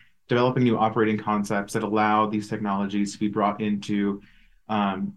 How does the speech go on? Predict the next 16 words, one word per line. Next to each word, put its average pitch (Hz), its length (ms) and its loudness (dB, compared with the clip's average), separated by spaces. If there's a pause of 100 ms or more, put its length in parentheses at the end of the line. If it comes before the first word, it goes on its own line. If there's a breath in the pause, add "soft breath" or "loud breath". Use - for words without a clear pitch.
brought 117 200 2
into 113 200 -2
the 104 100 -2
space 104 480 -2
where, 104 420 0 (220)
um, 101 420 0
warfighters 104 540 0
can 104 220 -2
experiment 110 480 -2
with 104 180 -4
these 101 220 -2
tools 98 340 -2
and 101 100 -6
techniques 98 540 -6 (420 soft breath)
to 113 200 2
ultimately, 107 800 0